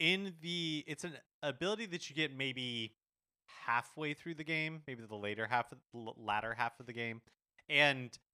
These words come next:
the Phantom Cloak, it, it, it is a cloaking ability. Th-, where they kind of, like, show it off in the game as the tutorial is there em-, when you're in a section with an Emmy,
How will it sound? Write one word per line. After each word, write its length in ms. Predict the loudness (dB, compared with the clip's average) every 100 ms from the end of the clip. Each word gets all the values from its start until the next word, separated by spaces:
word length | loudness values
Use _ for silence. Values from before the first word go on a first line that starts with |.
| _
the 60 | -2
Phantom 340 | 2 2 -2
Cloak, 360 | -2 0 0 -2 0
it, 200 | 2 2
it, 260 | -4 -8 0
it 200 | 2 2 _ _ 0
is 160 | 2
a 40 | 2
cloaking 720 | -2 2 4 2 0 -2 -2
ability. 640 | -4 -2 0 0 -4 -6 -10 _ _ _ -20 -14
Th-, 120 | -14 -8
where 240 | 4 6 6
they 120 | 2
kind 260 | 2 0 2
of, 80 |
like, 160 | 0 0
show 240 | 0 2
it 60 | 4
off 220 | 4 2 -4
in 260 | -6 -6 -4
the 80 | -8
game 560 | 0 4 4 4 2
as 160 | -2 -6
the 140 | -8
tutorial 800 | -8 -10 -8 -2 0 2 2 0 -6 _ _ -2
is 240 | -2 -2 -12 2
there 380 | 4 6 4 2
em-, 160 | 0 0 -2 -20 -12
when 160 | 0 4
you're 180 | 6 6
in 260 | 4 2
a 40 | 2
section 380 | 0 -2 -6 -8
with 140 | -8
an 120 | -8 -6
Emmy, 480 | -2 0 0 -2 -4